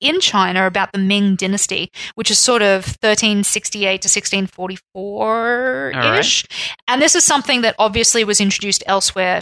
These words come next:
Speaker 1: Chinese immigrants scattered around the world. They took this form of wok frying with them, and naturally it, it hit the shores of Indonesia,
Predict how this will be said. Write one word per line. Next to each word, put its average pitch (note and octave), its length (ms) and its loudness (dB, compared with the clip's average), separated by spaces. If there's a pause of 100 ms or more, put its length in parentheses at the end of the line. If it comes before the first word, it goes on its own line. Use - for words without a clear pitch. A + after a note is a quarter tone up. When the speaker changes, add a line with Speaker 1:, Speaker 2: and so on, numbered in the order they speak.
Speaker 1:
Chinese B3 340 0
immigrants G3+ 380 0
scattered C4+ 460 0
around G3 240 2
the F#3 80 -6
world. F#3+ 320 0 (260)
They G3 100 -4
took - 280 -2
this - 320 2 (100)
form G#3+ 440 0
of F3+ 200 -4 (180)
wok A3 280 0
frying G3+ 560 2
with A#3+ 180 -2
them, E4+ 200 0 (500)
and G#3 440 0
naturally G#3+ 440 0
it, G3 120 -2
it G3+ 200 -8
hit G#3 140 -10
the - 60 -16
shores F3+ 260 -4
of F#3 80 -12
Indonesia, G3 560 -2